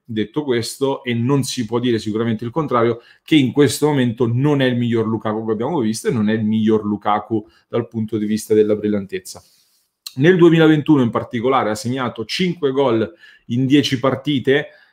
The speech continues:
è rimasto a secco in sei partite di questo duemilaventuno, quindi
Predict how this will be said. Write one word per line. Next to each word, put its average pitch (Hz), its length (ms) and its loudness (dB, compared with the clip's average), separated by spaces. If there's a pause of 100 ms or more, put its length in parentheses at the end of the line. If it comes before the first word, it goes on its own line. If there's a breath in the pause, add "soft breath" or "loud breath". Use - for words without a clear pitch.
è 120 120 -4
rimasto 135 480 -2
a 120 40 -4
secco - 560 -2
in 120 280 -6
sei 147 360 0
partite 113 560 -2
di 104 120 -4
questo 117 340 0
duemilaventuno, 117 1160 0
quindi 165 460 0